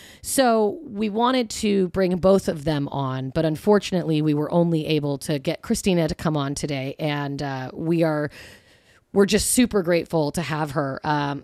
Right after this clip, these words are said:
this website that she built just launched, I believe, two months ago, and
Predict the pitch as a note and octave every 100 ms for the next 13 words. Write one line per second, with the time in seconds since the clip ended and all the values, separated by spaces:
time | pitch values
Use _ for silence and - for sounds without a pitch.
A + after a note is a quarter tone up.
0 | - F#3 - G3 A#3+ - E3+ D3+ D#3 -
1 | - D#3 D#3+ D3+ D3+ _ _ _ _ -
2 | - - E3+ C#3+ D#3 D3+ - - - -
3 | - A3 - F#3+ F#3 F3+ F3+ - - -
4 | E3+ E3 E3 F3+ F3+ D#3+ - B3 A3 G#3+
5 | - B3+ C4 C#4+ D4+ - - - - _
6 | - G3+ F#3+ F#3+ F3+ F3